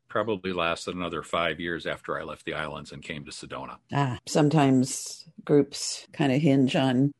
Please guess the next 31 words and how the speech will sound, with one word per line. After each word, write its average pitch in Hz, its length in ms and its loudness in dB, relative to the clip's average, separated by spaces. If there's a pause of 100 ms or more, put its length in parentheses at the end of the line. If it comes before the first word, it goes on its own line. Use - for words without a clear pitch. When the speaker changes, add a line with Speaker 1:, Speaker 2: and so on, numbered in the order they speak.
Speaker 2:
on 131 320 2
having 127 480 4 (100)
a 131 140 2
leader. 151 720 2
And 131 180 4
then 127 140 4
when 127 120 6
that 123 180 2
leader's 135 320 4
gone, 139 480 2 (160)
sometimes 139 460 0
it's 139 180 -2
hard 135 240 2
to 127 220 0 (100)
keep 147 180 2
it 139 80 4
going. 127 380 4
Is 117 100 -2
that - 160 -6
kind 156 160 0
of 127 120 0
what 127 220 0
you're 123 360 -2 (160)
thinking 143 320 2
happened 156 420 4
there? 160 220 2 (240)
Speaker 1:
Yeah, 196 400 2
pretty 135 260 0
much. 92 260 -2
I 123 140 2
was, 127 260 -2